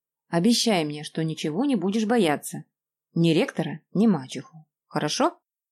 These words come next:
Голубые глаза настойчиво ловили мой бегающий взгляд, и когда я всё-таки смогла посмотреть на него, то так и застыла,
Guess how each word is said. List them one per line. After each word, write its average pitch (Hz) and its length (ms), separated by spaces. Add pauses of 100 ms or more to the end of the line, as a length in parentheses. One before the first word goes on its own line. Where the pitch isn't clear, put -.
(520)
Голубые 233 480
глаза 262 480
настойчиво 247 580
ловили 214 440
мой 202 240
бегающий 190 600
взгляд, 185 380 (140)
и 180 100
когда 180 320
я 175 140
всё-таки 175 340
смогла 226 400
посмотреть 160 540
на 160 80
него, 156 400
то 381 120
так 370 360
и 339 80
застыла, 185 640